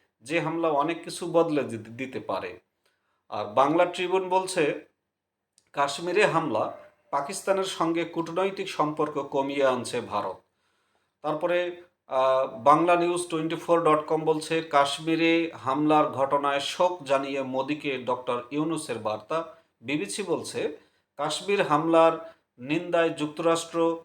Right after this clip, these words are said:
ইউরোপ, ইসরায়েল ও ইসলামী রাষ্ট্রগুলো।" যুগান্তর বলছে, "কাশ্মীরে হামলা নিয়ে এবার মুখ খুলল পাকিস্তান।" আর এই সময় বলছে, "মানব সভ্যতার বুকে ক্ষত চিহ্ন।" কাশ্মীরে হামলার ঘটনার নিন্দা করে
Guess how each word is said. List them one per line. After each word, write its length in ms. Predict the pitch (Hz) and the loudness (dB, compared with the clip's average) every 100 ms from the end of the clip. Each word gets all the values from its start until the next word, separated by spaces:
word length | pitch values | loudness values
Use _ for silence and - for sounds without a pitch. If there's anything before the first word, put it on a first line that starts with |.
| _ | _
ইউরোপ, 600 | 143 147 160 160 160 - | -4 -2 0 0 0 -2
ইসরায়েল 480 | 147 - 160 151 156 156 | -8 -2 2 4 4 2
ও 200 | 147 143 | 0 0
ইসলামী 580 | 160 - 160 151 147 139 | -4 -2 2 2 2 2
রাষ্ট্রগুলো।" 640 | 135 139 - 104 90 85 - _ _ _ _ 110 | 2 2 -2 -8 -8 -14 -16 _ _ _ _ -12
যুগান্তর 540 | 131 151 175 185 190 | -4 2 2 0 -4
বলছে, 300 | 190 185 196 | -4 -6 -6
"কাশ্মীরে 500 | 180 160 - 175 175 | -2 -2 -2 -2 0
হামলা 300 | 135 139 156 | 0 0 0
নিয়ে 220 | 165 165 | 2 0
এবার 400 | 156 139 143 135 | 0 2 2 2
মুখ 220 | 147 190 | 0 -4
খুলল 320 | - 156 139 - | -6 -6 -4 -2
পাকিস্তান।" 640 | 110 131 123 165 170 - - _ _ _ _ _ _ _ _ - | -4 -4 -4 2 2 0 -12 _ _ _ _ _ _ _ _ -8
আর 240 | 104 107 95 | -4 -4 -2
এই 180 | - 185 | 0 2
সময় 360 | - 170 170 170 | 2 0 0 2
বলছে, 340 | 165 165 180 | 0 0 -2
"মানব 400 | 170 139 170 202 | 2 4 4 2
সভ্যতার 540 | - 165 151 151 156 147 | 0 -2 0 0 2 0
বুকে 300 | 143 - 143 | -2 -4 -6
ক্ষত 400 | - 147 151 147 | -2 -2 -2 -2
চিহ্ন।" 500 | 156 156 151 196 - _ | -2 0 -2 -4 -8 _
কাশ্মীরে 480 | 143 147 151 147 131 | -4 -4 -4 -2 0
হামলার 400 | 123 131 131 117 | -2 0 0 0
ঘটনার 480 | 123 123 123 120 | -2 -4 -4 -6
নিন্দা 360 | 117 131 139 135 | -6 -8 -4 -4
করে 420 | 127 117 117 113 | -2 -2 -4 -6